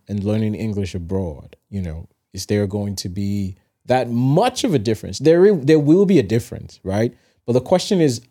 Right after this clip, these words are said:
how much of a difference exactly does it make going abroad, um,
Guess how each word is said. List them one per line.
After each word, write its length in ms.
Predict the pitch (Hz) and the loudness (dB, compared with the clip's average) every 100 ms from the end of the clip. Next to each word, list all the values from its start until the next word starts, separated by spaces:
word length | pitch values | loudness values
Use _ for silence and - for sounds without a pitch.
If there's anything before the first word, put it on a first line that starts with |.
| - | -10
how 200 | 117 175 | 0 2
much 240 | 233 240 214 | 4 2 0
of 100 | 147 | 0
a 40 | |
difference 480 | 113 120 - 101 92 | 2 0 0 -6 -4
exactly 720 | 95 90 104 107 - 85 85 - _ _ _ | -4 -2 0 -2 -4 -10 -10 -14 _ _ _
does 180 | 107 104 | -2 0
it 100 | 113 | 0
make 460 | 104 113 98 - - _ _ _ _ _ 104 | 0 -2 -2 -6 -20 _ _ _ _ _ -6
going 360 | 120 123 135 | -2 2 2
abroad, 600 | 135 95 107 101 90 87 - _ _ - | 0 0 -2 -4 -6 -10 -18 _ _ -10
um, 520 | 95 95 92 92 87 | -6 -6 -6 -8 -10